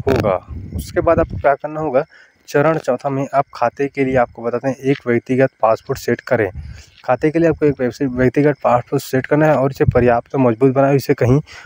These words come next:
आपको नोट करके रख लेना होगा। पाँचवा चरण पंजीयन करने होने के बाद आपको पंजीकृत फ़ोन, मोबाइल नंबर, ईमेल आईडी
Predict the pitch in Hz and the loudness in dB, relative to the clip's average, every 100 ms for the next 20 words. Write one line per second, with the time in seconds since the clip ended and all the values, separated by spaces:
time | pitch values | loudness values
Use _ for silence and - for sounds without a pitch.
0 | - 120 - 147 131 127 - 123 104 139 | -4 -2 0 2 4 2 2 -2 2 2
1 | 170 _ _ - 147 139 131 110 98 101 | 0 _ _ 0 0 2 0 0 -2 -4
2 | 101 - - 131 165 156 165 165 139 127 | -4 -4 0 2 2 2 2 2 2 2
3 | 143 151 143 143 135 123 139 139 143 139 | 2 2 2 2 4 4 2 2 2 2
4 | 135 139 - 123 120 127 143 135 - 127 | 0 -2 2 2 4 4 2 2 0 2
5 | 127 120 117 123 131 123 117 120 127 127 | 4 4 2 2 0 0 0 0 2 2